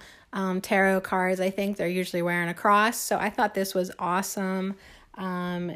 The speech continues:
to look at it from a different perspective and put the Ankh on her, the key of life.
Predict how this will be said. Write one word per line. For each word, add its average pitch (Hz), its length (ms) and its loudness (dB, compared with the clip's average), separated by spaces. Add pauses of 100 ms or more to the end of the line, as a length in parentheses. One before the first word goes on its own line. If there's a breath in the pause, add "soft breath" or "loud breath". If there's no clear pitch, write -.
(160)
to - 120 -6
look 190 300 -4
at 180 260 0
it 185 140 0
from 180 180 -4
a 170 80 0
different 175 460 -4
perspective 160 1120 -8 (340 loud breath)
and 170 380 -4
put 196 180 0
the 175 160 -2
Ankh 180 380 0
on 160 220 -2
her, 160 200 -4
the 160 120 -8
key 175 240 -6
of 165 100 -4
life. 190 480 -10